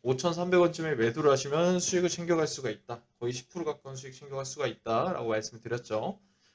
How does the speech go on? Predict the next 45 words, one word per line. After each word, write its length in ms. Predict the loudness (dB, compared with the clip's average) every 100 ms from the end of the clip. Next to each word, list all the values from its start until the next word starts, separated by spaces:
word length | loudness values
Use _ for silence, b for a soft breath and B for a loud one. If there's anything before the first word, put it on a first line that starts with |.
| _
자, 200 | 0 0
그 120 | 0
결과 300 | 2 6 6
제 400 | 4 4 6 6
영상 400 | 2 0 0 -2
보시고 460 | -4 -6 -6 -8 -6
따라하신 480 | -4 -2 -2 -4 -6
분들은 300 | -4 -4 -10
당연히 280 | -12 -10
수익을 320 | -10 -12 -14 -14
보셨을 360 | -12 -12 -8
거고요. 360 | -6 -4 -4 -6 _ _ _ _
영상 320 | -8 -6 -6
보고 200 | -4 -4
따라하지 340 | -4 -4 -6 -6
않으신 400 | -6 -8 -8 -10
분들은 600 | -10 -6 -6 -6 -8 -10
수익을 260 | -8 -8
못 180 | -8 -10
보셨을 360 | -8 -6 -6 -14
겁니다. 320 | -20 -20 -20 _ _ _ _ _
어, 140 | -8 -6
이전에 280 | -2 -2
문자 280 | -2 0 2
남겨주신 400 | 2 2 0 -2
분들은 280 | -8 -6 -8
더 120 | -10
세세하게 400 | -8 -4 -2 -2
잡아드려서 640 | -4 -6 -4 -2 -4 -6
큰 120 | -10 -6
수익 180 | -4
챙기셨겠죠. 760 | -6 -6 -8 -4 -4 -4 -6 -8 _ _ _ _ _ _
자, 180 | 0 2
그렇기 260 | 4 2 0
때문에 240 | 2 6
여러분들 440 | 8 8 8 6 6
이제는 260 | 4 4
정말 360 | 2 -2 -2 -2
수익을 380 | -2 0 0 0
보시라고 600 | -2 0 2 2 -2 -14
다시 240 | -12 -6
한번 240 | -4 -4
이렇게 240 | -4 -4 -2
알려드리는 560 | 2 2 2 0 -2
거고요. 420 | -4 -4 -2 -2